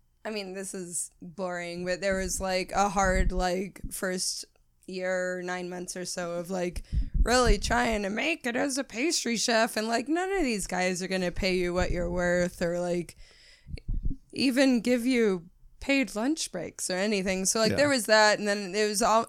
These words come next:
Speaker 1: it was almost just, like, this moment of being fed up and, like, just being like, "No, like, all of this has always been perfumery to me. I'm just gonna make perfumes." So, yeah, that's
Speaker 2: You,
Speaker 1: where that was.
Speaker 2: you move from the base matter to the refined essence.
Speaker 1: Oh,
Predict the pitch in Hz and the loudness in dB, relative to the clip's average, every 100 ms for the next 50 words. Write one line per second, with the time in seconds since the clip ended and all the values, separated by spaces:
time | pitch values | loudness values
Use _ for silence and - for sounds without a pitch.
0 | - 233 214 226 262 262 247 233 226 214 | 0 0 2 2 2 0 0 0 0 0
1 | 208 - 185 202 202 190 196 185 170 202 | -4 -2 -4 -4 -2 -2 -2 -4 -4 0
2 | 185 175 196 196 - 185 180 175 175 175 | 0 2 2 0 -2 -6 -4 -4 -4 -4
3 | 170 - _ _ _ _ _ - 202 180 | -8 -14 _ _ _ _ _ -6 -4 -2
4 | - - 185 185 185 180 175 - 214 311 | -2 -2 -4 -2 -2 -2 -4 -6 0 4
5 | 302 196 190 196 190 185 - 214 247 262 | 4 4 2 2 2 -2 0 2 4 0
6 | 247 - 214 196 - 208 214 208 226 214 | -2 -2 -4 -4 0 2 0 -4 -6 -4
7 | 196 190 208 240 202 190 180 - 185 175 | -4 -6 -4 -2 0 -2 -2 -4 -4 -4
8 | 175 190 - 180 185 180 180 165 - 208 | -6 -4 -4 -4 -4 -6 -8 -6 -4 -4
9 | 165 175 185 - - 170 170 170 _ _ | -4 -6 -6 -4 -4 -4 -6 -10 _ _
10 | _ _ _ _ - 214 180 175 - - | _ _ _ _ -12 -6 -4 -6 -8 -12
11 | _ - 214 262 196 185 - 175 127 127 | _ -2 0 2 0 0 -2 -2 2 4
12 | 127 123 123 123 123 110 113 110 - 110 | 4 4 2 0 0 2 0 2 2 2
13 | 101 101 113 113 101 101 139 120 117 104 | 2 0 -4 -8 -8 -8 -8 -10 -8 -6
14 | 104 104 - 508 | -6 -6 0 6